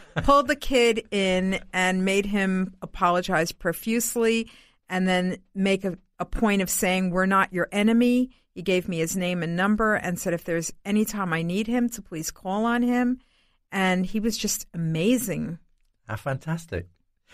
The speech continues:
Speaker 2: 'Cause you, your school, you teach the, the, the standard Israeli state, um, curriculum, don't you?
Speaker 1: We teach exactly the same curriculum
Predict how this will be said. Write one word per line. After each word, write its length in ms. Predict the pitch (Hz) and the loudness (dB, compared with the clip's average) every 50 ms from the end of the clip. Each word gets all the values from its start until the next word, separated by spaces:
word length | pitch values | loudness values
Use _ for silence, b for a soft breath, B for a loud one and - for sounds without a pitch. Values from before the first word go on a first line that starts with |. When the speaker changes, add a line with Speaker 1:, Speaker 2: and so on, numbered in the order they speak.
| B B B | B B B
Speaker 2:
'Cause 160 | B - 208 196 | B 0 2 2
you, 100 | 185 - | 2 2
your 160 | - 170 170 165 | 4 6 6 6
school, 340 | - - - 269 269 220 | 4 4 2 4 4 4
you 140 | 175 170 156 | 6 4 4
teach 500 | 165 - - 240 208 160 - - - - - | 4 4 4 4 4 2 -2 -8 -12 -4 0
the, 180 | 143 147 143 | 2 2 2
the, 200 | 131 - 127 123 | 0 0 0 -2
the 220 | 123 127 - 135 120 | 0 0 -2 -4 -4
standard 540 | - - - 139 131 120 107 101 90 - - | -4 -2 -2 -2 0 2 2 0 0 -2 -4
Israeli 460 | - 107 95 - 113 104 98 92 90 | -4 -2 0 2 2 2 4 2 0
state, 420 | 90 - - 107 101 92 90 90 - _ _ _ _ _ _ | -2 -2 -2 -2 0 0 -2 -6 -10 _ _ _ _ _ _
um, 280 | - 87 87 85 85 85 | -6 -4 -4 -4 -4 -4
curriculum, 480 | - - 123 127 - - 90 78 73 | -2 -2 -2 -2 -2 -2 -4 -4 -2
don't 320 | 76 92 90 104 - - - | -2 -4 -4 -6 -6 -10 -12
you? 100 | 90 90 90 - - | -14 -16 -16 -12 -6
Speaker 1:
We 160 | 214 214 226 | -2 -2 -2
teach 340 | 220 - - 240 226 - - - - | 0 0 -2 -2 0 -2 -4 -4 -4
exactly 920 | 208 190 160 165 170 - 196 208 208 226 254 233 - 208 175 160 156 170 - _ _ | -4 -4 -4 -4 -4 0 2 2 2 2 0 -2 -6 -8 -8 -8 -8 -10 -14 _ _
the 80 | - 170 | -14 -12
same 320 | - - 185 175 170 170 | -8 -6 -4 -4 -4 -6
curriculum 800 | - - - 160 156 160 - - 190 185 196 208 226 233 262 | -8 -8 -6 -4 -4 -4 -4 -4 -4 -2 0 0 2 2 2